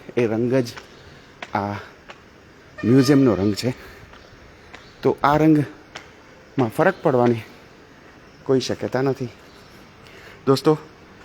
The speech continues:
સૂર્યોદય થઈ ચૂક્યો છે અને આપણે મ્યુઝિયમના રિસેપ્શન એરિયામાં આવી ગયા છીએ.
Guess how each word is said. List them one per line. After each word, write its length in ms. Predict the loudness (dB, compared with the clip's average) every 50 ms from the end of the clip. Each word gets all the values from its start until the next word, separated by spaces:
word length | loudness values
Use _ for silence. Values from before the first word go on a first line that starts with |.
| -20 -20 -18 -16
સૂર્યોદય 520 | -14 -4 0 2 4 6 6 6 4 2
થઈ 160 | 2 0 -2 -4
ચૂક્યો 260 | -4 -4 -2 -2 -2
છે 380 | -2 -4 -8 -10 -14 -20 -20 -20 -20 -20 -20 -20 -20 -20 -20 -20 -20 -10 -6
અને 120 | -4 -4
આપણે 400 | -2 -2 -4 0 2 2 0 0 0 -6 -14 -20 -20 -20 -20 -20 -20 -20 -20 -20 -20 -20 -20 -20 -20 -20 -20 -20 -20 -20 -20 -20 -20 -6 0
મ્યુઝિયમના 440 | 4 4 4 4 4 4 4 4 4
રિસેપ્શન 440 | 2 2 0 -2 -4 0 0 2 2
એરિયામાં 360 | 2 2 2 0 0 -2 -2
આવી 160 | -4 -4 -6
ગયા 180 | -6 -6 -10 -12
છીએ. 220 | -12 -14 -16 -18